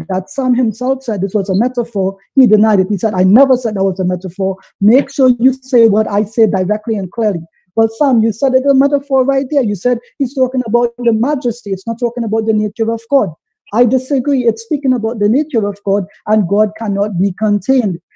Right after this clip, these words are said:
So it is both literal and met-, and metaphorical. It is not deny that God in and of his own self, um, uh, is limited. I'm simply arguing the opposite, that because God is not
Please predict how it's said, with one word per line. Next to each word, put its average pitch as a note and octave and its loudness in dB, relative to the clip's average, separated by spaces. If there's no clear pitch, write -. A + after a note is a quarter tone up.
So C4 0
it A3 2
is G#3 0
both A#3 4
literal G3 -4
and F#3 -6
met-, G3+ -10
and G#3+ 0
metaphorical. A#3+ -2
It G#3+ 0
is G#3 0
not A#3+ -4
deny A#3 2
that G#3+ -4
God G#3+ -2
in A#3+ 0
and G#3+ -2
of G3+ -4
his F#3+ -4
own F#3+ -4
self, G3 -4
um, F#3+ -2
uh, F#3+ 0
is G3+ 0
limited. F#3+ 2
I'm G3 2
simply A#3 -4
arguing F#3+ -4
the D#3+ -6
opposite, F#3+ -6
that G#3 -6
because D4 -2
God G3+ 2
is G3 0
not G3+ -2